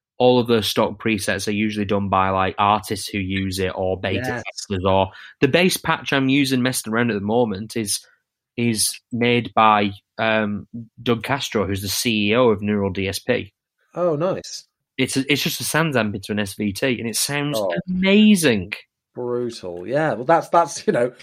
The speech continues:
Speaker 2: that's what, that's the sound I want. But getting that out of the, um, the H X Stomp is, you know, a challenge sometimes. You've
Speaker 1: Yeah.
Speaker 2: really gotta dive in, and that put me off straight away. I was like,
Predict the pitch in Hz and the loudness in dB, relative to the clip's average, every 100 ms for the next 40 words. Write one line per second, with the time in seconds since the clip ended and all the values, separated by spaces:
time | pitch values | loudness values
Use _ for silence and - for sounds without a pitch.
0 | - _ _ _ 170 175 151 143 165 160 | -20 _ _ _ -6 -2 0 0 0 -4
1 | 151 175 202 185 196 226 - - 160 143 | -4 0 2 6 8 8 6 0 0 4
2 | 202 208 175 165 156 151 143 127 - 135 | 2 2 -2 0 0 -2 -2 -6 -6 -6
3 | 131 120 - _ _ _ _ _ _ 123 | -6 -10 -16 _ _ _ _ _ _ -6
4 | 120 117 117 - _ _ - - 123 120 | -6 -6 -10 -16 _ _ -20 -16 -8 -4
5 | 113 107 101 139 127 104 - 190 139 151 | -2 -2 -2 -6 -8 -8 0 0 2 -2
6 | 147 220 156 143 165 - 180 208 233 147 | 0 4 4 4 0 2 6 6 4 0
7 | 120 104 87 98 123 117 107 101 98 151 | -6 -6 -12 -12 -12 0 2 4 2 -4
8 | - 117 117 123 117 113 127 113 80 80 | -8 -6 -4 -2 -2 -2 -2 -2 -4 -10
9 | 107 110 147 147 - 156 139 151 - - | -6 0 2 2 0 -2 2 0 0 -6
10 | 92 - 87 85 85 110 113 110 - | -6 -6 -8 -8 -6 -6 -6 -10 -12